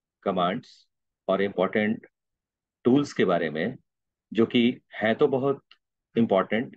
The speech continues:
जरूरी, लेकिन बहुत सारे लोग इसके बारे में नहीं जानते हैं। तो एक एक करके मैं ये,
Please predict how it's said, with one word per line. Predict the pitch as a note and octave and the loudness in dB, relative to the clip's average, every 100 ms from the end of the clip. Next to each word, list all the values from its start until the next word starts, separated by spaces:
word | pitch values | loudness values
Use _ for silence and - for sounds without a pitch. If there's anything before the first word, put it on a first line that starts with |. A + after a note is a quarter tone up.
| F2+ | -4
जरूरी, | G#2 G2+ G2 G#2+ A2+ - _ _ _ - | 0 0 0 0 -2 -8 _ _ _ 0
लेकिन | C3 C3 C#3 C3+ - - _ - | 0 2 0 -2 -6 -16 _ -6
बहुत | F#2+ B2 B2 | -2 -2 0
सारे | A2 G2+ | 0 0
लोग | F#2+ F#2 | 0 0
इसके | F2+ - | -2 -2
बारे | E2 D#2 | -2 -2
में | D2+ | -4
नहीं | D2 C#2 | -6 -6
जानते | C2+ B1+ - | -6 -4 -6
हैं। | - - _ _ _ _ _ _ _ _ _ _ | -8 -14 _ _ _ _ _ _ _ _ _ _
तो | A2 A2 - B2 | 4 4 2 0
एक | B2+ | 2
एक | E3+ | 0
करके | D3 C3+ C3+ | -2 0 0
मैं | B2 B2 | 2 2
ये, | A2+ | 0